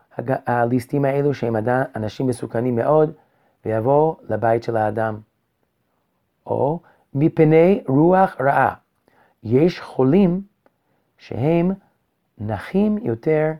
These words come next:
נוח להם יותר כאשר הם יושבים בחושך. ואם בשביל החולה שישן, ומדובר במקרים של סכנת נפשות,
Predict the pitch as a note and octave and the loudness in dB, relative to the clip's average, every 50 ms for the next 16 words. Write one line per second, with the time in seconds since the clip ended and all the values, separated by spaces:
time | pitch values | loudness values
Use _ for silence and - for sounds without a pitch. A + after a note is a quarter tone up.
0 | _ _ _ _ _ _ _ _ B2 C3+ D3+ D#3+ E3+ - - D#3 C#3+ C#3 C3+ C3 | _ _ _ _ _ _ _ _ -4 0 2 2 0 0 0 -2 0 0 0 0
1 | C3+ C#3+ C#3 C3+ C3+ A#2 G#2 G#2+ - - C3 C3 B2+ A#2 A2 - B2+ B2 A#2 A2+ | 0 -2 -2 -2 -2 -6 -8 -6 -6 -8 -6 -4 -4 -4 -4 -4 -6 -4 -4 -4
2 | - - A#2 A2 - - - A2+ - _ _ _ _ _ _ _ _ _ _ _ | -4 -4 -8 -8 -8 -10 -14 -16 -20 _ _ _ _ _ _ _ _ _ _ _
3 | _ _ _ _ _ _ _ _ _ _ _ _ _ _ _ _ _ _ - B2 | _ _ _ _ _ _ _ _ _ _ _ _ _ _ _ _ _ _ -2 0
4 | C#3 E3+ F#3+ G3+ F#3 F#3+ E3 - - F3 F#3 F3+ F3+ D#3+ C3 D3 D#3+ E3 E3+ D#3+ | 4 4 6 6 6 4 2 2 2 4 6 6 6 4 2 2 4 4 4 2
5 | - E3+ D#3+ D#3 D3+ - - E3 D#3 D3+ C#3 A#2 - - _ _ _ _ _ _ | 0 -2 -2 -2 -2 0 0 2 2 2 2 -2 -4 -12 _ _ _ _ _ _
6 | _ _ _ _ _ _ _ _ _ _ _ _ A#2+ A2+ A#2+ A2 G#2+ B2+ C3+ C#3+ | _ _ _ _ _ _ _ _ _ _ _ _ -16 -14 -12 -6 -4 -2 0 0
7 | D#3 E3 F#3 E3 _ _ _ _ _ _ _ _ _ _ _ B2 B2+ A#2 C#3 C3+ | 0 -2 -4 -8 _ _ _ _ _ _ _ _ _ _ _ -4 -2 2 2 2
8 | B2 C#3+ D3 D3+ D3+ D3+ D3+ D3 C3 C#3+ C#3 C#3 C#3 C#3 - D3+ D3+ D3+ D3 - | 2 2 2 2 2 2 0 0 0 0 0 0 -2 -2 -2 -2 0 0 -2 -2
9 | - D3+ - - - C#3 - - C#3 C#3 C#3+ D#3 F3 E3+ E3+ E3 D#3 - - D3+ | -6 -8 -4 -2 -4 -2 -2 -2 0 2 2 2 2 2 2 0 0 2 0 -2
10 | - - - E3+ C#3 A#2 - - | -2 2 2 2 2 2 0 -8